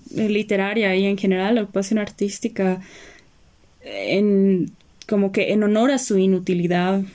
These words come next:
no debes tratar de ser trascendental en lo absoluto, ¿no? O sea, inutilidad en el sentido de que no sirve para nada, porque no sirve a nada.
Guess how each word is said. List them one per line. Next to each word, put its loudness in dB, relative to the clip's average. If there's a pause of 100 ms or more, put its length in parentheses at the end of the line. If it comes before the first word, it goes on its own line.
(920)
no 2
debes -2 (340)
tratar -2
de -2
ser -4
trascendental -8
en -6
lo -6
absoluto, -6
¿no? -6 (1500)
O 0
sea, 0
inutilidad 2
en 2
el 0
sentido 0
de -2
que 0
no 0
sirve -4
para -2
nada, 0
porque -6
no -2
sirve -2
a -10
nada. -6